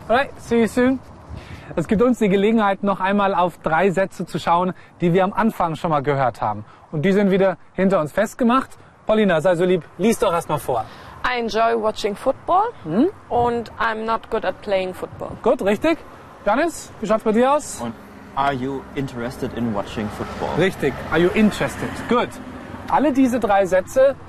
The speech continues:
Speaker 1: haben etwas gemeinsam. Und das fällt dir auf den ersten Blick auf, Paulina.
Speaker 2: Ja, sie haben alle die Ing-Form.
Speaker 1: Gut, richtig. Würdest du es bitte mal unterstreichen?
Speaker 2: Ja. Also hier ist es watching.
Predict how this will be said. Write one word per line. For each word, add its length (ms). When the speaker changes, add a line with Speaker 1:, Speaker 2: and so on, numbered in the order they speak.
Speaker 1:
haben 260
etwas 380
gemeinsam. 680
Und 120
das 120
fällt 180
dir 100
auf 60
den 120
ersten 280
Blick 180
auf, 180
Paulina. 320
Speaker 2:
Ja, 180
sie 100
haben 120
alle 200
die 160
Ing-Form. 480
Speaker 1:
Gut, 220
richtig. 340
Würdest 180
du 40
es 60
bitte 180
mal 100
unterstreichen? 540
Speaker 2:
Ja. 680
Also 180
hier 160
ist 80
es 180
watching. 420